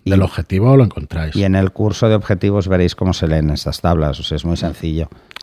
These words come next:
Speaker 1: ¿vale? Pero
Speaker 2: No lo
Speaker 1: de
Speaker 2: sé,
Speaker 1: todas
Speaker 2: yo
Speaker 1: formas, yo insisto siempre, lo digo en el curso y lo vuelvo a insistir en el tema.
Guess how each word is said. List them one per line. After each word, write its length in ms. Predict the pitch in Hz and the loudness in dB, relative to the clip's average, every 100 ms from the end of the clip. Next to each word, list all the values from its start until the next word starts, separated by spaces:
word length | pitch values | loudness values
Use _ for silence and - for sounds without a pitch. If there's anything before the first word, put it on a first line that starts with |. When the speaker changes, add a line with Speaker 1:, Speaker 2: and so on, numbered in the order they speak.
| - - - | -20 -20 -10
Speaker 1:
¿vale? 280 | 80 101 165 _ _ | -6 -4 -6 _ _
Pero 200 | 120 120 | 2 4
Speaker 2:
No 40 | 120 | 6
lo 60 | |
Speaker 1:
de 60 | 117 | 4
Speaker 2:
sé, 40 | |
Speaker 1:
todas 180 | 143 147 | 4 4
Speaker 2:
yo 60 | 98 | 4
Speaker 1:
formas, 340 | 143 156 147 | 6 6 4
yo 160 | 110 127 | 4 6
insisto 380 | 123 120 - | 6 4 2
siempre, 320 | 127 104 98 78 | 2 2 2 2
lo 100 | 80 | 2
digo 160 | 92 | 4
en 40 | 110 | 4
el 140 | 113 | 4
curso 540 | - 104 - 120 117 107 | 2 -2 2 4 6 4
y 140 | 80 | 2
lo 180 | 76 73 | 0 0
vuelvo 420 | 80 80 90 92 | 2 2 4 4
a 220 | 85 78 | 4 2
insistir 500 | 76 69 80 - 80 | 0 -2 -6 -2 -2
en 140 | 80 78 | 0 -2
el 100 | 71 | -2
tema. 300 | 73 71 | -4 -6